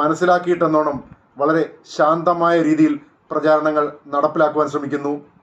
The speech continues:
ഇതാണ് രാഷ്ട്രീയത്തിന് ആവശ്യവും. പക്ഷേ ജനങ്ങളെ അങ്കലാപ്പിലാക്കി ജനങ്ങളെ ഭ്രാന്തമായ ഒരു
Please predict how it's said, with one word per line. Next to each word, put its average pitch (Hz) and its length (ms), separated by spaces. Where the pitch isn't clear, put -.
ഇതാണ് 180 320
രാഷ്ട്രീയത്തിന് 160 600
ആവശ്യവും. 151 440
പക്ഷേ 156 240
ജനങ്ങളെ 185 380
അങ്കലാപ്പിലാക്കി 165 760
ജനങ്ങളെ 180 320
ഭ്രാന്തമായ 175 580
ഒരു 165 100